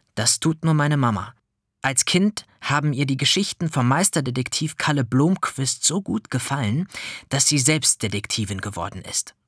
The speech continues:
und mich sogar Kalle genannt hat. Ohne diese Bücher wäre sie vielleicht Tänzerin geworden. Und ich hätte wohl nicht versucht, den rätselhaften Fall in unserem Treppenhaus aufzuklären. Normalerweise darf ich nämlich keine Fälle aufklären.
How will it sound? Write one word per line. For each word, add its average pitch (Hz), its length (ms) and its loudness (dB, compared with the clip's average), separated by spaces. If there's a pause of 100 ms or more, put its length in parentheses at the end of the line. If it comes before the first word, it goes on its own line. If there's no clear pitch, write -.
(380)
und 127 200 0
mich 151 200 2
sogar 147 260 0
Kalle 196 320 2
genannt 101 400 -4
hat. - 240 -12 (400)
Ohne 160 300 4
diese 120 260 0
Bücher 156 460 2 (500)
wäre 147 280 2
sie 170 120 2
vielleicht 165 460 -2
Tänzerin 101 560 0
geworden. 95 440 -10 (560)
Und 131 220 0
ich - 420 -2
hätte 156 280 -2
wohl 151 160 2
nicht 196 260 0
versucht, 190 540 -2
den 123 140 2
rätselhaften 151 800 -2
Fall 139 360 -2
in 143 160 -2
unserem 147 420 -2
Treppenhaus - 580 -2
aufzuklären. - 760 -4 (1120)
Normalerweise 135 840 2
darf 135 220 0
ich 131 160 -4
nämlich 131 360 2
keine 165 280 2
Fälle 98 320 -4
aufklären. 92 640 -8